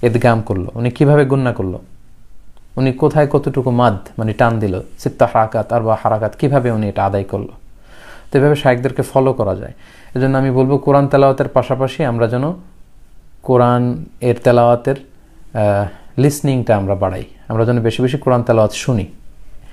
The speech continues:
কারণ কোরআন তেলাওয়াত করা যেমনি সুন্নাহ, কোরআন শোনাও তেমন সুন্নাহ।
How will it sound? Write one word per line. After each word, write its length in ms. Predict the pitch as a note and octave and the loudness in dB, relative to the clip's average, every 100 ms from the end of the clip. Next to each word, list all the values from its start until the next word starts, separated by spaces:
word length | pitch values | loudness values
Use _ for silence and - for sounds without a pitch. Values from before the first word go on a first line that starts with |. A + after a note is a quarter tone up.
| - - - - | -20 -20 -20 -2
কারণ 240 | G#2+ G2+ | 0 0
কোরআন 380 | G2 A2+ A2 A2+ A2+ - - - - | 0 0 2 0 -4 -16 -20 -20 -2
তেলাওয়াত 320 | B2 B2 B2+ | 4 4 2
করা 200 | - B2+ | 2 0
যেমনি 260 | B2 C3 C#3 | 2 -2 -2
সুন্নাহ, 560 | C#3 - - C#3 C#3+ E3 | -6 -8 -4 0 0 -2
কোরআন 280 | A#2 G#2+ | -2 -2
শোনাও 320 | G#2 C3 A#2+ A2 | -2 0 0 0
তেমন 220 | F#2+ F#2+ | -2 -4
সুন্নাহ। 340 | - G2+ - | -6 -8 -10